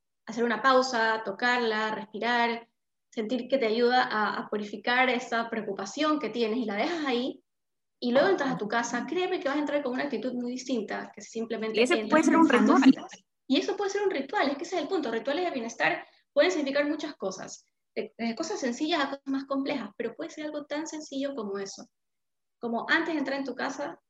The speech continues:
Speaker 1: no entrar con esa energía de preocupación o de tensión que vienes del trabajo. ¿Por qué? Porque logras respirar, dar tres respiraciones conscientes mientras estás en contacto,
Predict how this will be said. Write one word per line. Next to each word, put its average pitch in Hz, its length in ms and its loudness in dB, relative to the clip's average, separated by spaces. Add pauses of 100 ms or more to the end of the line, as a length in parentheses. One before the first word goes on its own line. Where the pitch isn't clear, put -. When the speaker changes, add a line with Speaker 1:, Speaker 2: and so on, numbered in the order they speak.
Speaker 1:
no 240 140 -2
entrar 254 380 0
con 226 160 -2
esa 247 320 -4
energía 220 500 -4
de 233 140 -2
preocupación 247 880 -2 (340)
o 226 80 -6
de 208 80 -2
tensión 214 440 -4
que 262 80 -2
vienes 240 200 -4
del 226 80 -6
trabajo. 208 500 -6
¿Por 202 120 -10
qué? 311 140 -6
Porque 190 260 -10
logras 240 420 -4 (440)
respirar, 220 720 -2 (320)
dar 214 220 -4
tres 302 200 2
respiraciones 269 480 -4
conscientes 285 560 -2
mientras 208 300 -4
estás 226 200 -6
en 262 100 -2
contacto, 220 600 -6